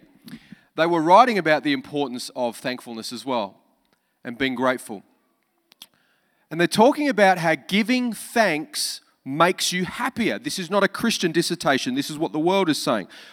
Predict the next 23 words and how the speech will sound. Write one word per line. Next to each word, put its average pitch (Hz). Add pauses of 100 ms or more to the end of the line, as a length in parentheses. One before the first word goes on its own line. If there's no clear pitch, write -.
What 151
God 214
has 180
said 170
in 151
His 131
Word, 160
the 143
world 160
is - (120)
catching 127
up 160
on. 120 (1200)
Giving 254
thanks 214
makes 160
you 190
happier. 165 (280)
And 170
they 190
cited 190
two 254
psychologists, 190